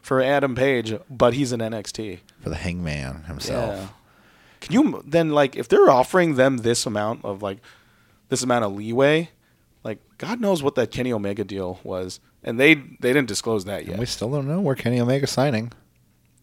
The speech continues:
Speaker 1: There was this report. There was this, like, I saw this one tweet. It's, it's a bit unsubstantiated, but I'll just believe it anyway, um, because I'm a journalist like that.
Speaker 2: Allegedly.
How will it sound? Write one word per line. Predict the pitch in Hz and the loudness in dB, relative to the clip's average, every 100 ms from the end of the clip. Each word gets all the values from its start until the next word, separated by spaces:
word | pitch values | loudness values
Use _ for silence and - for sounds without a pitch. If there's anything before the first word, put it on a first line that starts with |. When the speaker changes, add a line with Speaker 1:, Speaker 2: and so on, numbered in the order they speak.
| _ - | _ 4
Speaker 1:
There | 143 147 | 6 10
was | 156 175 | 10 10
this | 170 160 | 6 -2
report. | 135 - 143 131 | -4 -2 -4 2
There | 156 | 4
was | 143 175 185 160 151 - _ _ _ _ _ _ _ _ | 6 6 4 -2 -10 -16 _ _ _ _ _ _ _ _
this, | 143 135 | -2 -2
like, | 120 120 107 107 | -4 -8 -6 -2
I | 120 | -2
saw | 120 151 143 | 6 8 8
this | 131 120 | 4 0
one | 123 | -4
tweet. | 123 147 151 | -2 -2 -2
It's, | - 110 - - - | -2 -4 -4 -8 -10
it's | - | -6
a | |
bit | 127 120 | -6 -4
unsubstantiated, | 113 117 113 113 113 127 117 120 | -8 -10 -6 -4 -4 -4 -4 -4
but | 113 101 - | -6 -8 -10
I'll | 95 95 | -10 -10
just | 107 95 | -10 -12
believe | 95 98 | -10 -10
it | 95 | -10
anyway, | 101 117 123 139 - - _ _ _ | -6 -2 -2 -4 -14 -20 _ _ _
um, | - 87 | -14 -12
because | 90 90 | -10 -10
I'm | 92 | -10
a | |
journalist | 90 95 107 117 | -10 -8 -6 -6
like | 120 | -6
that. | 98 | -2
Speaker 2:
Allegedly. | 101 92 - 95 95 127 | 0 0 -2 -4 -4 -6